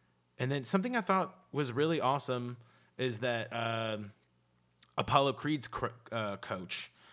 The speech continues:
um, got his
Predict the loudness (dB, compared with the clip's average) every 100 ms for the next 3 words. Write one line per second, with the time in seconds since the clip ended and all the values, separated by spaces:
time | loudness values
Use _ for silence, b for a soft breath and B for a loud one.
0 | B B -4 0 2 2 0 -2 -6 -8
1 | _ _ _ _ _ _ _ _ _ _
2 | _ _ -4 2 4 4 0 0 0 -2
3 | -4